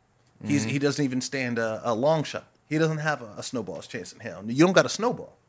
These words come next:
Speaker 2: <laughs>
Speaker 1: You don't got a snowball.
Speaker 2: Mm-hmm. I like
Speaker 1: Uh,
Speaker 2: that.
Speaker 1: so it is creating that, creating that mindset. That part, uh, of competition is, is,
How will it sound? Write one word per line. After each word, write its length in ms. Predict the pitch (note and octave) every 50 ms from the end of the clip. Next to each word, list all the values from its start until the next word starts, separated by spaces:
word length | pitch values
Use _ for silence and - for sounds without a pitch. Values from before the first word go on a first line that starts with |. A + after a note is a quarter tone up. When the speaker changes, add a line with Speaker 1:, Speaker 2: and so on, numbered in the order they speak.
| _
Speaker 2:
<laughs> 220 | _ _ - - -
Speaker 1:
You 840 | C3+ B2 - - C3+ B2 - - C#3+ - - _ _ _ A#2+ D#3
don't 80 | G3 A3+
got 140 | C4+ A#3 A#3+
a 20 |
snowball. 440 | - - C4 B3 A#3+ G3 C#3 - - A#2
Speaker 2:
Mm-hmm. 320 | A2 A2 A2 A2+ A#2+ C3 C3+ - _ _ _ _ _ _ _ _ _ _ - -
I 20 |
like 60 | - C3
Speaker 1:
Uh, 180 | C3+ B2 A2+
Speaker 2:
that. 360 | G#2+ G2+ G2 F#2 - - - A#2
Speaker 1:
so 460 | - F#3+ D#3 D3+ C#3 B2 A2+ A2+ C#3 - _ _ _ _ _ _ _ _ _ _ _ _ _ _ _ _ _ _ -
it 160 | - D#3 D#3+ A#2+
is 200 | D#3 D#3 D3 -
creating 560 | - - - D#3+ D3+ D3+ D#3+ E3 D#3 D3+ D3+
that, 280 | C#3+ C#3+ C#3+ C3 - -
creating 380 | - D3+ C#3+ C#3+ C#3+ C#3+ C3+
that 180 | C3+ C3+ C3 B2
mindset. 520 | G#2+ A#2+ B2 A#2+ A#2 A2 - A#2+ G#2+ G#2+ G2+
That 220 | C3+ D3+ D3 -
part, 360 | - F3+ D3+ D3+ D3 C3+ - - _ _ _ _ _ _ _ _
uh, 300 | G2 G2 A2 G2+ G2 F2+ -
of 180 | - F#2+ - -
competition 760 | - C3+ B2+ B2 - G#2 G2 - - A#2+ A2 - - G#2 G#2
is, 380 | D2 G2+ G#2+ G#2 F#2 F#2 - - -
is, 640 | G2+ G#2 G#2 G#2 G2+ F#2 F2 - - - - -